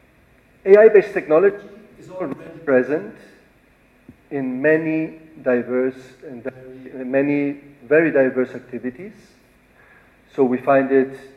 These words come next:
in aircraft navigation. So th-, thanks to our A I, I could come here. We have it in stock trading. We have A I in medical diagnosis,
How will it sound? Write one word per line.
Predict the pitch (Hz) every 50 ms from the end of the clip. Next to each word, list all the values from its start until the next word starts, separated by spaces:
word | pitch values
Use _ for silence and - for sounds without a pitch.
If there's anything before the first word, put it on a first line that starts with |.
| _ _ _ _ _ -
in | 139 127 123 131 -
aircraft | 151 139 131 127 - - 127 120 - 135
navigation. | 127 123 123 120 - 127 123 123 - 190 196 202 - -
So | 127 113 113 113 - -
th-, | - 117 123 - - - -
thanks | 156 143 139 143 - -
to | 147 135
our | 139 143
A | 143 131 131
I, | 123 123 123 120
I | 117
could | - - 127 - -
come | - 110 104 104
here. | 120 139 156 151 - - - _ _ _ _ - - - - _ _ _ _ _ - - _ _ _ _ _ _ _ _ _ -
We | 143 139 143 143 139 139 139 135 131 135 131 131 127 127 127 127 123 123 123 127 131 - - -
have | - 135 135 135 131 135
it | 131 131 - - - -
in | 139 127 123 117
stock | - - - 135 131 131 - -
trading. | - 156 156 156 156 175 170 165 170 185 - - - - - - _ _ _ _ _ _ _ _ _ _ _
We | 120 123 127 127 127 127 127
have | 123 131 135 135 127 127 - -
A | - 156 131 127
I | 127 123 127 127 127 127
in | 127 127 127 135 131 135 135 127 127 123 123 120 120 120 120 123 - -
medical | 131 123 127 139 135 135 139 135 - 131 123
diagnosis, | - 120 117 117 117 110 - 117 123 131 143 139 139 - 151 151 165